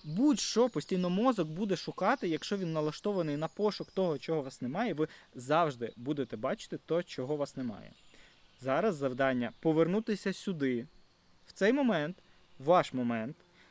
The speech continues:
і усвідомити, а що у вас зараз є. От у вас зараз є все для того, щоб бути, для того, щоб дивитись це відео, для того, щоб слухати ці слова.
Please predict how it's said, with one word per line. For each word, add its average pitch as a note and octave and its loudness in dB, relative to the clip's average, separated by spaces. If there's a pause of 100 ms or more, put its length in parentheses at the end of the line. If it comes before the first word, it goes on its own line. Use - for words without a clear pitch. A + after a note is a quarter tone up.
(100)
і G3 -2
усвідомити, E3 -2 (160)
а C#3 -6
що - 0
у F#3 -2
вас F#3 0
зараз E3+ -2
є. C3+ -2 (1200)
От E3+ -4
у D#3+ -4
вас F#3+ 2
зараз E3 0
є E3 0
все D3 2 (760)
для C#3 0
того, E3 4
щоб F3+ -4
бути, E3+ 0 (960)
для C3 0
того, E3+ 2
щоб G3+ -2 (300)
дивитись C#3+ 0
це - -4
відео, A#2 -2 (340)
для A#2 -6
того, D#3 -2
щоб - -10
слухати - -4
ці - -12
слова. A2+ -2